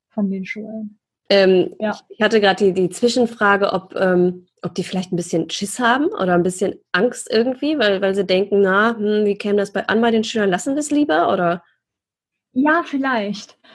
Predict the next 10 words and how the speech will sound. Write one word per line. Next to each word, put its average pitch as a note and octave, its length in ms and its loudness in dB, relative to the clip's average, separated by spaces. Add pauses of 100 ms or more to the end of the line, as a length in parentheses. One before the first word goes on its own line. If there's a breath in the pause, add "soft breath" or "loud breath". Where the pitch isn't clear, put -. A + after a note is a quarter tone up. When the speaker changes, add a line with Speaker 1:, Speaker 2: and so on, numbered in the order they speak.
(120 loud breath)
Speaker 1:
weil, B3+ 520 2 (360)
weil B3+ 240 0
wir B3+ 120 2
auch G#3+ 100 -4
ganz D4 220 -2
oft - 220 -6
die B3+ 40 -6
Erfahrung B3+ 520 0
machen, A#3 540 -2 (220 loud breath)
ähm, A3 420 4